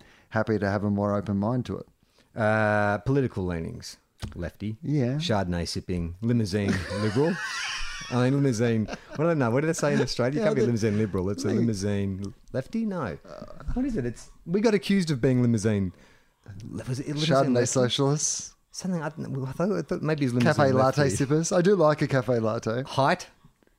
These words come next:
Speaker 1: Uh, six foot two and a half.
Speaker 2: Uh, ethnicity?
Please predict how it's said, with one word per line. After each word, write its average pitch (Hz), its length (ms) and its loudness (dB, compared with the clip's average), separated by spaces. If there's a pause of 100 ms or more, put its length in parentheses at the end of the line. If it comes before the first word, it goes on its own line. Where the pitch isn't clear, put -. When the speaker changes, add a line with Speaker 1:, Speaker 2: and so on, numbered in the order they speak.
(500)
Speaker 1:
Uh, 107 500 2
six 107 240 -4
foot 110 160 -4
two 113 120 2
and 101 80 2
a 101 40 2
half. 107 300 -2 (260)
Speaker 2:
Uh, 95 320 0
ethnicity? 135 580 -2